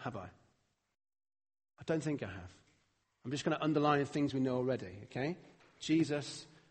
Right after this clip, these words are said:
made significant sacrifices for us. That's the way of the cross. He calls us to do the same things. Nothing new. We know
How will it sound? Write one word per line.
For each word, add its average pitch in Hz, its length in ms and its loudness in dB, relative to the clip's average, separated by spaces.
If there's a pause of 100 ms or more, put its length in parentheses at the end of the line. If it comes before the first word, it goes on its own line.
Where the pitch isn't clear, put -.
made 123 200 -6
significant 135 640 -4
sacrifices 110 800 -6
for - 160 -10
us. 107 160 -12
That's - 140 -16
the 120 80 -4
way 123 180 -2
of 123 60 -4
the 120 60 -8
cross. 117 340 -8 (220)
He 131 100 -4
calls 135 340 -2
us 123 80 -6
to 131 80 -6
do 120 160 -6
the 117 80 -6
same 113 280 -8
things. 98 420 -14 (880)
Nothing - 260 -14
new. - 560 -18 (2000)
We 143 100 2
know 147 480 6